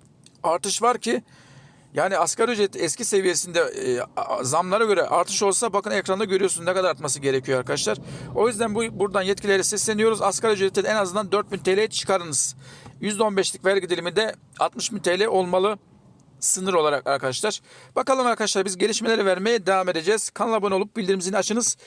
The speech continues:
Gelişmeleri kaçırmazsınız. Videoyu bitirmeden önce bir sürü bomba haberi üç dakikaya sığdırdım arkadaşlar. Bu da son bomba haberi olsun. Bakın gece zammı ile ilgili bakanla, bakanla görüşmede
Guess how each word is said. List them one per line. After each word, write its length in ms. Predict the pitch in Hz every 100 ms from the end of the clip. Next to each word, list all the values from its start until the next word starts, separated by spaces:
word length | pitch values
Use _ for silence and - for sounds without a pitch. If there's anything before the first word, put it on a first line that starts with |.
| - - -
Gelişmeleri 500 | 202 165 160 214 -
kaçırmazsınız. 840 | - 175 185 185 - 170 135 - _ - - - _ -
Videoyu 420 | 170 226 254 247
bitirmeden 500 | 233 254 254 247 220
önce 540 | 240 240 185 226 226 196
bir 80 |
sürü 240 | - 214 175
bomba 240 | 214 208
haberi 200 | 190 185
üç 200 | 202 -
dakikaya 320 | 190 - 170
sığdırdım 440 | 147 202 190 170 175
arkadaşlar. 540 | 180 190 180 220 196
Bu 100 | 208
da 80 | 185
son 240 | - 202
bomba 240 | 170 165 160
haberi 200 | 151 170
olsun. 320 | 160 226 214 _ _ _ - _ _ _ _ _ _ _ -
Bakın 240 | 196 233 196
gece 200 | 202 220
zammı 260 | 220 208
ile 80 | 196
ilgili 280 | 190 185 160
bakanla, 440 | 185 190 196 180
bakanla 280 | 175 190 185
görüşmede 600 | 170 175 - 165 156